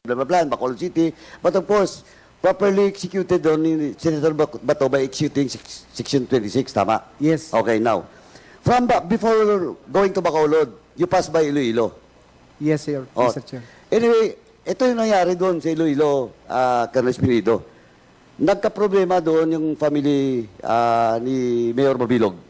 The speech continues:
Speaker 1: especially the wife. Because on the day that you are assigned there, kaagad-agad the following day, lumipad papuntang Japan yung asawa ni Mabilog. Because Mabilog the time was in,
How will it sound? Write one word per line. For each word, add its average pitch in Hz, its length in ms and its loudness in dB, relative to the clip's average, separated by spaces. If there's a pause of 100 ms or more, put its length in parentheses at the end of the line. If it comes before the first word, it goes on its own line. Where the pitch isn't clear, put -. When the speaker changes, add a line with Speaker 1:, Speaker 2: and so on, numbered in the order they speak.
(720)
Speaker 1:
especially 139 400 0
the 117 160 0
wife. 98 400 -4 (320)
Because 180 400 2
on 151 80 -8
the 147 160 -2
day 214 160 2
that 185 160 -8
you 208 160 2
are 185 80 2
assigned 156 320 0
there, 110 240 2 (720)
kaagad-agad 185 560 2
the 175 80 0
following 180 320 2
day, 139 240 0
lumipad 175 560 0
papuntang 156 400 -2
Japan 131 320 0 (560)
yung 147 160 2
asawa 135 480 2
ni 131 240 -4 (240)
Mabilog. 127 480 2 (560)
Because 156 240 2
Mabilog 185 400 2
the 165 80 0
time 156 240 2
was 139 80 -4
in, 190 400 -2